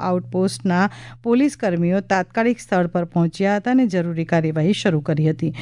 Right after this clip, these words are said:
મૃતદેહોને પોસ્ટમોર્ટમ માટે નવસારી સિવિલ હોસ્પિટલ ખસેડવામાં આવ્યા હતા.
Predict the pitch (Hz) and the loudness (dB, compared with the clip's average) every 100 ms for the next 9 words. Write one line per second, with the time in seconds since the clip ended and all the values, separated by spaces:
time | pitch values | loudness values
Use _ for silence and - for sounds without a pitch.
0 | - - - 226 233 226 220 220 214 220 | -12 -8 2 2 2 0 2 2 2 0
1 | 208 180 - 185 175 170 165 165 165 202 | -2 -4 -4 -4 0 0 2 0 0 0
2 | 247 190 165 170 160 165 165 160 160 - | 2 2 0 -2 -2 -2 0 2 0 0
3 | 202 208 220 180 165 156 151 156 190 170 | -2 -2 -2 -2 0 0 2 2 2 2
4 | 151 156 135 156 | 2 0 0 0